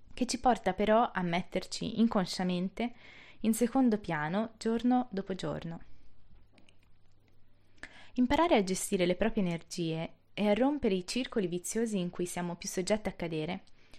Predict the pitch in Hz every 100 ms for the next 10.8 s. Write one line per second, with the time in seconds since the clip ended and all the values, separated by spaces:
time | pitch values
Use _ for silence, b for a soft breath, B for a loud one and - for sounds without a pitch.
0 | b b b b 247 247 262 294 - 226
1 | 220 196 190 185 185 175 - 160 156 156
2 | 170 - 170 165 165 - 196 202 196 165
3 | 170 196 190 165 165 175 214 233 - 202
4 | - 190 180 - 180 170 196 196 175 -
5 | 175 190 208 233 247 208 165 160 - 165
6 | 160 170 - 180 170 - 170 165 160 160
7 | 160 - - - - - _ - B B
8 | - 262 170 165 202 - B B - 240
9 | 247 262 226 196 - 180 185 190 220 -
10 | 262 - 190 170 - - 196 208